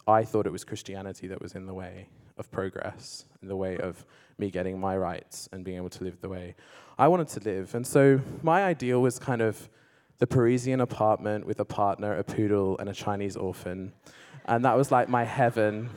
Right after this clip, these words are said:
you know, and we'd have amazing champagne and all our friends over for fun times. It hasn't changed that much. <laughs> The poodle and maybe the Chinese orphan is still there, but, <laughs> um,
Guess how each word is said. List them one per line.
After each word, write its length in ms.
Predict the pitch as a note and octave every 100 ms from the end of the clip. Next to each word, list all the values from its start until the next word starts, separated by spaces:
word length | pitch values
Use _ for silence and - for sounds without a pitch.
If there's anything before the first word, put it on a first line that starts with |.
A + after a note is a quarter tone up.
| -
you 80 | C3+
know, 300 | B2+ B2 B2 A#2+
and 240 | A#2+ B2 - - -
we'd 120 | C#3
have 160 | C#3+ C#3+
amazing 600 | D3 D#3 D3 D3 D3 C#3+
champagne 880 | - C3 B2 B2+ B2 A#2 A#2 A#2 A#2
and 160 | A2+ A#2+
all 220 | B2+ B2+
our 200 | A#2+ A#2+
friends 480 | - A2+ A2+ B2+ C3
over 340 | A#2 A2+ A#2+
for 160 | A#2+ A#2+
fun 300 | A#2 G#2+ A2+
times. 500 | - A2 G#2+ A2 G#3
It 80 |
hasn't 300 | C#4 D#4+ D4
changed 340 | A#3 G3+ D#3+ -
that 240 | C3+ -
much. 440 | G2+ G2+ G2+ - G4+
<laughs> 40 | - - - - - - - G3
The 60 |
poodle 400 | - G3+ G#3+ A3+
and 100 | F#3
maybe 240 | D#3+ D#3 D#3+
the 80 |
Chinese 400 | D#3+ D#3+ C#3 C3+
orphan 300 | A#2+ B2 B2
is 100 | A#2
still 320 | - - E3+ D#3+
there, 240 | B2 A2
but, 240 | A#2+ F3+ - - - - - D#4+ C#4+ B3 - - F4
<laughs> 200 | C#4+ -
um, 440 | C#3+ C#3+ C3